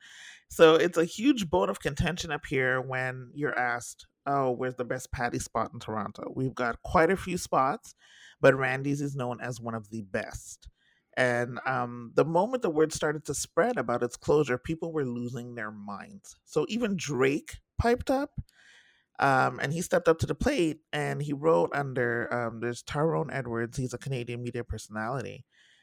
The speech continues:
And Tyrone wrote, you know, "This can't be happening. This is crazy," 'cause, like, people go there and there are lines outside until they sell out of patties. This is how prominent this place is.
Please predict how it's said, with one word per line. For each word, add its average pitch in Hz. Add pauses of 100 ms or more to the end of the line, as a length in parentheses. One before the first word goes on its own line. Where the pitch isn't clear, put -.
(140)
And 123
Tyrone 123 (140)
wrote, 117
you 123
know, 110
"This 117
can't 117
be 120
happening. 110
This 110
is 110
crazy," 123
'cause, 113
like, 113
people 247
go 151
there 143
and 147
there 147
are -
lines 143
outside 117
until 127
they 117
sell 110
out 104
of 104
patties. - (460)
This 147
is 135
how 110 (100)
prominent 117
this 120
place 196
is. -